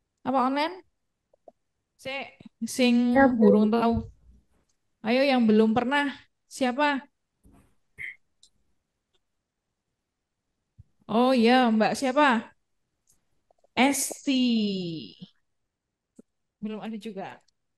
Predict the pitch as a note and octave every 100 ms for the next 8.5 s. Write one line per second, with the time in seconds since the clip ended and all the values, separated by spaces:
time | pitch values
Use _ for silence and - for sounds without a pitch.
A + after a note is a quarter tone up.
0 | _ B3+ A#3+ G3 A3 C#4+ B3+ D4+ B3+ G3
1 | G#3 F#3+ F3 E3 _ - _ _ _ _
2 | _ _ _ C#4 C#4+ - D4+ D4 - -
3 | - - - - C#4 C#4 C#4 C#4 C4+ C4
4 | C4 D4 D4 D4+ D4+ E4 E4 - C#4+ D4
5 | D#4+ F#3+ E3 _ _ _ _ _ _ _
6 | _ - A3 A#3 A#3+ B3+ C4+ C#4+ - C4+
7 | B3+ B3+ B3 G3+ G3+ B3 A3+ A3+ B3 A3+
8 | G3+ E3 F#3+ G3 A3+